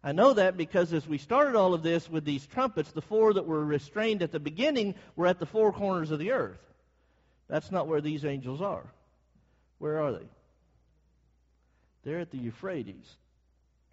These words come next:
They're east. They're all in the east. So they, these angels that were in the east were restraining something. Well, I've already pointed out to you, and I'm gonna say this before we even read through it all, but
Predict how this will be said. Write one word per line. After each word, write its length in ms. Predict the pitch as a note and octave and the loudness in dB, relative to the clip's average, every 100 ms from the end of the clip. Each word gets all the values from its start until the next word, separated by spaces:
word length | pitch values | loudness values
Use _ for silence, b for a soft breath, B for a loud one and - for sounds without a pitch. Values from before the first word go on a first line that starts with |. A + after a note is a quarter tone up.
| _ _ _ _ _ - | _ _ _ _ _ -6
They're 180 | D3+ D3+ | -2 -2
east. 360 | D#3+ - - - - _ _ _ _ _ _ _ _ _ _ _ - | -2 -6 -16 -20 -20 _ _ _ _ _ _ _ _ _ _ _ -8
They're 140 | C3 | -2
all 220 | D#3+ F3 | 0 2
in 100 | E3 | 2
the 120 | C3+ | 0
east. 400 | D#3 C#3 - - - - _ _ - | -2 -4 -6 -16 -20 -20 _ _ -8
So 100 | E3 | -4
they, 300 | D3+ G3 G3 | 0 0 0
these 340 | F3 F3+ G#3+ G#3+ | -2 -6 -2 -2
angels 340 | A3+ G3+ F3+ | 0 0 -2
that 120 | F3+ | -2
were 80 | D#3+ | -4
in 100 | E3+ | -4
the 180 | D#3 D#3 | -4 -6
east 280 | G#3+ G3+ - | -8 -8 -6
were 120 | D#3 | -4
restraining 680 | C#3+ C#3 - F#3+ F#3 D3+ B2+ | -2 -6 -6 -4 -4 -4 -8
something. 580 | - A#3+ A3 - A2 F2+ - _ _ _ b b b b b b b b | -6 -4 -4 -6 -12 -12 -20 _ _ _ b b b b b b b b
Well, 320 | D#3 D#3+ D#3+ - - - - - _ _ - - | -2 2 2 -2 -20 -20 -20 -20 _ _ -20 -6
I've 180 | E3+ G#3 | 0 4
already 220 | B3+ G3+ | 4 2
pointed 320 | - G3 F3 | 0 -2 2
out 200 | F3+ F3+ | 2 2
to 80 | C#3 | -2
you, 160 | B2+ | -4
and 160 | D3 D3+ - _ | -4 -8 -14 _
I'm 140 | C#3+ | -8
gonna 140 | D#3+ C#3 | -6 -6
say 240 | - E3 | -4 -4
this 160 | C#3 A#2+ | -4 -6
before 280 | B2+ - C3+ | -8 -10 -8
we 140 | C3 | -6
even 180 | B2 A2+ | -6 -6
read 240 | C3 A#2+ | -6 -8
through 180 | B2+ D3 | -8 -6
it 60 | G#2+ | -4
all, 160 | G#2+ | -4
but 260 | G#2 B2 | -4 -6